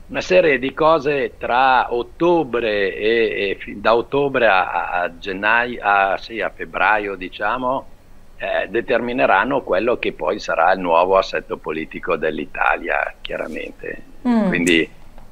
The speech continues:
Speaker 2: Eh,
Speaker 1: Insomma, tra,
Speaker 2: appunto,
Speaker 1: tra
Speaker 2: torniamo
Speaker 1: poco avremo grandi novità,
Speaker 2: Esatto,
Speaker 1: ecco.
Speaker 2: torniamo, torniamo al tema dell'autunno caldo, più che dell'estate calda, dove l'estate si sa che è abbastanza calda per altre ragioni, invece l'autunno di solito non dovrebbe essere caldo, eppure lo è. E quest'anno, mm, mi pare di capire, ancora di più.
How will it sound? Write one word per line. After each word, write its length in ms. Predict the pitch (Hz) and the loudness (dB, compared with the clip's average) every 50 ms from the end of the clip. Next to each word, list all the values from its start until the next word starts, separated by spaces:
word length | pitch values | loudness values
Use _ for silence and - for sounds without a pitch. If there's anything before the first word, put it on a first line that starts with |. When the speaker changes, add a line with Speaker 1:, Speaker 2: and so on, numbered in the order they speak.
| - - - - - - - - - - - | -20 -20 -20 -18 -18 -20 -20 -20 -20 -10 -2
Speaker 2:
Eh, 120 | - - | 2 2
Speaker 1:
Insomma, 360 | 415 403 - 95 90 76 65 - - | 4 4 4 4 2 2 0 -2 -2
tra, 100 | - - 247 - | 2 4 6 6
Speaker 2:
appunto, 200 | 370 - 220 240 | 6 6 4 4
Speaker 1:
tra 100 | 156 - | 6 6
Speaker 2:
torniamo 280 | - - 147 143 156 - | 6 6 8 8 8 8
Speaker 1:
poco 140 | - 156 | 6 4
avremo 340 | 135 117 117 131 127 123 117 | 4 4 4 2 2 2 0
grandi 320 | 113 117 120 120 127 123 120 | 0 2 2 2 0 -2 -4
novità, 360 | 120 117 110 110 101 - - | -4 -4 -2 -2 0 2 4
Speaker 2:
Esatto, 480 | - - - 285 294 247 214 - - 240 | 6 6 8 8 8 8 8 6 2 0
Speaker 1:
ecco. 40 | 220 | 2
Speaker 2:
torniamo, 640 | - 277 262 247 254 277 294 311 294 285 285 269 277 | 2 4 4 4 4 4 4 4 4 6 4 2 2
torniamo 380 | 277 277 262 247 254 269 302 294 | 2 2 2 2 2 2 2 2
al 240 | 254 240 233 240 - | 2 2 0 -2 0
tema 260 | - 277 277 277 262 | 0 2 2 2 4
dell'autunno 680 | 233 226 214 208 208 202 - 320 359 381 320 226 196 180 | 4 4 4 4 2 2 0 0 2 2 4 4 2 2
caldo, 420 | - 233 196 170 175 185 175 180 | 2 2 2 2 2 0 -2 -4
più 100 | 156 202 | -2 0
che 80 | 190 214 | 0 2
dell'estate 460 | 226 - 302 - - 214 196 208 202 | 2 2 2 2 0 0 -2 0 2
calda, 380 | - 233 196 196 185 175 170 - | 2 2 2 4 2 0 0 0
dove 240 | 202 185 233 226 233 | 0 0 2 4 4
l'estate 420 | 226 233 233 233 - 277 277 277 226 | 2 2 2 0 0 0 0 0 -2
si 140 | - 208 | 0 0
sa 220 | 190 - 247 226 220 | 2 2 2 2 2
che 80 | 220 | 0
è 20 | 180 | 0
abbastanza 420 | 165 180 185 190 185 185 190 185 | 0 0 0 0 0 0 -2 0
calda 300 | 185 202 190 202 190 185 | 2 2 2 2 0 0
per 160 | 180 196 185 | 0 2 2
altre 320 | 175 175 175 - 185 190 190 | 2 0 0 0 0 2 2
ragioni, 400 | 214 247 226 185 196 208 226 233 | 2 2 2 2 2 2 2 2
invece 300 | 196 175 175 180 - 208 | 2 0 0 0 2 2
l'autunno 480 | 190 214 - - 190 190 202 202 214 | 2 2 0 -2 -2 -2 0 2 0
di 100 | 202 180 | 0 0
solito 380 | 170 - 170 170 185 185 185 175 | 0 -2 0 0 0 0 0 -2
non 100 | 175 175 | -2 -2
dovrebbe 320 | 170 165 170 170 165 165 | -2 0 0 0 0 0
essere 300 | 170 170 - 214 214 - | -2 0 0 -2 -2 0
caldo, 260 | - 185 175 180 180 180 | 2 0 2 2 0 -2
eppure 300 | 185 - 180 180 175 175 | -2 -2 -2 0 0 2
lo 160 | 170 170 165 | 2 2 2
è. 60 | 160 165 - - - - - - - | 0 -2 -6 -12 -14 -16 -16 -6 -2
E 120 | - 226 | 0 2
quest'anno, 680 | 226 226 277 294 285 - 262 240 226 294 233 208 202 202 - | 2 2 2 2 4 4 4 4 4 2 0 0 -2 -6 -6
mm, 180 | 196 202 202 202 | -4 -4 -2 -2
mi 60 | 190 | 2
pare 180 | 190 214 208 202 | 4 2 2 2
di 80 | 202 202 | 0 -4
capire, 240 | 220 - 220 220 | -2 0 2 2
ancora 260 | 233 220 - 190 180 180 | 2 0 0 0 0 0
di 120 | 175 175 | 0 -2
più. 380 | - - 220 196 - - - | -2 0 0 0 0 -2 -8